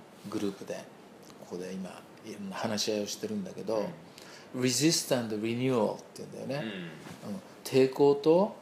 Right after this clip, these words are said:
Speaker 1: そして再生。
Speaker 2: うん。
Speaker 1: あのー、
Speaker 2: その両立が本当に大事なんだよね。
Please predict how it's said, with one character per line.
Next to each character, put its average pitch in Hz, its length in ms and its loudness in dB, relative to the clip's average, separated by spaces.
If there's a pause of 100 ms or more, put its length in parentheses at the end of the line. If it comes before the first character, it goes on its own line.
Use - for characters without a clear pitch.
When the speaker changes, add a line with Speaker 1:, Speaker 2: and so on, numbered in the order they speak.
(180)
Speaker 1:
そ - 160 -6
し - 120 -4
て 151 180 8
再 107 320 0
生。 104 180 -2
Speaker 2:
う 95 40 0
ん。 95 140 -2 (1700)
Speaker 1:
あ 117 120 -4
の 110 840 -6
ー、 - 880 -20
Speaker 2:
そ 143 80 -6
の 156 100 4 (180)
両 180 220 8
立 175 340 2
が 160 120 6
本 147 200 -2
当 143 140 -2
に 135 120 0
大 110 240 4
事 110 80 -4
な 92 80 -4
ん 78 100 -10
だ 71 60 -14
よ 67 60 -12
ね。 85 180 -10